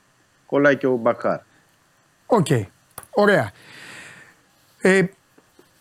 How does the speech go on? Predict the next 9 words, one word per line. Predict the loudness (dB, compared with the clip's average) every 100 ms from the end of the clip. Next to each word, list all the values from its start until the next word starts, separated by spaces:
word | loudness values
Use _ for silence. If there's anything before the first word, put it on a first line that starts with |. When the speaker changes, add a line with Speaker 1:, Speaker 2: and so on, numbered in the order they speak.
| _
Speaker 2:
λοιπόν, | -2 0 2 2 0 0
μετά | 0 2 0
από | 2
όλα | 0 0
αυτά | 0 0 0 -2 -10 _ _ _ _ _
Speaker 1:
Ναι. | -2 0 2
Speaker 2:
που | 2 4
γίνονται, | 4 4 2 -2 -10 -12 -20 _ _ _ _ _ _ _
ε, | -4 -4 -4